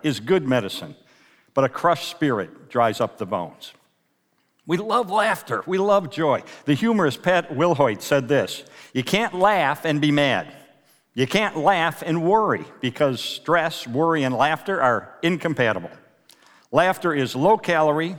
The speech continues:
caffeine free, no sodium, no preservatives or additives.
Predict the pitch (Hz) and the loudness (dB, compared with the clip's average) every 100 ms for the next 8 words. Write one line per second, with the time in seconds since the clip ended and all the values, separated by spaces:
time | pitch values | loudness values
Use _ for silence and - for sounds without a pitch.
0 | - 180 185 - 180 165 - 139 127 139 | -6 -2 -2 0 0 0 0 0 0 -2
1 | 135 131 190 202 156 127 110 110 131 135 | -2 0 0 2 0 2 0 -4 -6 0
2 | 165 202 202 151 131 107 104 113 - - | 0 0 -2 0 0 0 -2 -4 -6 -20
3 | _ _ - 131 123 131 104 85 - - | _ _ -4 -2 2 0 0 -8 -12 -20